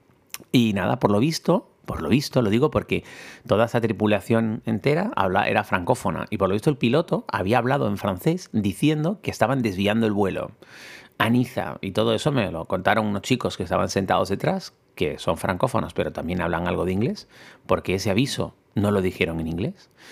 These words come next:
Un avión que sale de España y que llega a Suiza, no hablaba nadie español. Luego en el vuelo de vuelta sí, pero en el de ida no, algo que me sorprendió, ¿no? Pues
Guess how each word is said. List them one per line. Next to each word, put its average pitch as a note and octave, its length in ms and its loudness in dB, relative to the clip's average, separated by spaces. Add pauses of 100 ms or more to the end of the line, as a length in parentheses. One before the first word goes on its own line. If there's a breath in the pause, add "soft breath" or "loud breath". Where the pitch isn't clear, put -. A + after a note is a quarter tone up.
(140 loud breath)
Un G2+ 140 2
avión G2 500 2 (120)
que F#2 140 -4
sale F#2+ 260 0
de F#2 60 -2
España G#2+ 420 0
y E2 40 -8
que F2 140 -6
llega F2 220 0
a - 20 -4
Suiza, C3+ 400 -2
no F2+ 240 0
hablaba D#2+ 640 0
nadie F#2+ 640 0
español. G#2 640 -2 (800 loud breath)
Luego E3+ 240 8
en C#3+ 60 2
el G#2+ 60 2
vuelo G#2 180 2
de G2 60 2
vuelta F#2 280 0
sí, - 160 -2
pero F2 180 -2
en E2 60 -4
el E2+ 80 -4
de F2+ 80 2
ida G#2 160 4
no, - 180 0 (220)
algo F#2 240 0
que F#2 60 0
me F2 100 -2
sorprendió, F2 500 2
¿no? C3 160 -2
Pues - 300 -8